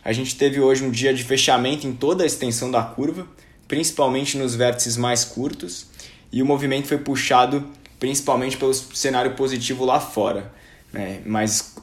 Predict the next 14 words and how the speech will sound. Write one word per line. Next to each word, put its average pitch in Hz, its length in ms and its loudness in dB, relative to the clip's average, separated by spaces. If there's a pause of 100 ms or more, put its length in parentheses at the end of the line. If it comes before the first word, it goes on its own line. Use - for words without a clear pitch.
(180)
com 117 160 -2
certeza 123 420 0
as 123 100 0
incertezas 127 760 0
em 120 60 0
relação 117 540 2
a, 113 320 2
ao 113 140 0
cenário 117 360 2
fiscal 117 720 2 (140)
aqui 120 300 -6
no 127 80 2
Brasil 113 400 2
permanecem. 123 800 0